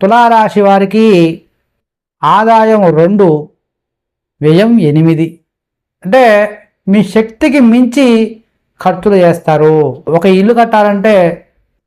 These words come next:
ఎనిమిది లక్షలు కావాలంటే మీ దగ్గర రెండు లక్షలే ఉంటాయి.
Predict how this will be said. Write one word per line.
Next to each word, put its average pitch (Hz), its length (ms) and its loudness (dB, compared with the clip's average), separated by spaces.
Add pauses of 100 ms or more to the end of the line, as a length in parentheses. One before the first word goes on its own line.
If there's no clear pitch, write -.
(460)
ఎనిమిది 190 260 0
లక్షలు 180 280 0
కావాలంటే 180 840 -2 (380)
మీ 165 100 0
దగ్గర 196 180 0
రెండు 170 200 0
లక్షలే 214 360 0
ఉంటాయి. 180 480 -2